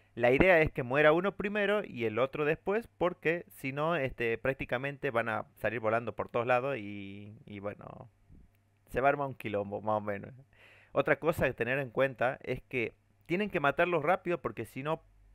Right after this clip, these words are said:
existe la posibilidad de que la mecánica de los A D D se,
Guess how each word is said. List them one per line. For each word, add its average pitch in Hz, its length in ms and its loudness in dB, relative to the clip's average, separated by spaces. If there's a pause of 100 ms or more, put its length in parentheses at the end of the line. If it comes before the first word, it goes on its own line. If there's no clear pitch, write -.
existe - 480 -2
la 165 160 4
posibilidad 147 560 -2
de 135 140 -2
que - 400 -10 (460)
la 123 140 2
mecánica 156 460 -2
de 131 40 2
los 110 140 0
A 135 80 2
D 151 100 2
D 165 160 0
se, 107 540 -6